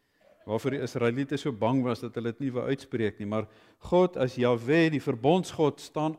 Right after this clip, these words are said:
absoluut in die kern. En dit maak 'n baie stewige kruisstruktuur in hierdie psalm, vers een en vyf en twee en vier. Om eintlik nog duideliker uit te beeld,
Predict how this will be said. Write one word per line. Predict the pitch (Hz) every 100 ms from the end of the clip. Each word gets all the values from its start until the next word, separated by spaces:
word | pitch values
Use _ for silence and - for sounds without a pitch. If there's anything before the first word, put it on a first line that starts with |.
| -
absoluut | 170 170 - 165 -
in | 139
die | 135
kern. | - 139 123 92 92 _ _ _ _ _ _ _ _
En | 123
dit | 135 123
maak | 143 170
'n | 156
baie | 156 202
stewige | - 185 185 185
kruisstruktuur | 185 - 202 196 190 - - _ _ - - 185 175 - 202 190 143 -
in | 131 135
hierdie | 135
psalm, | - 160 139 98
vers | - 123 -
een | 175 170
en | 147
vyf | 135 - 165 151
en | 135 113
twee | - 165 165
en | 151
vier. | - 165 160 165 139 _ _ _ _ _ _ _ _ _ _ _ _ _ _ _ _ _ _ -
Om | 123
eintlik | 147 147
nog | 147 123
duideliker | 113 120 160 151
uit | - 120
te | 123
beeld, | 104 101 90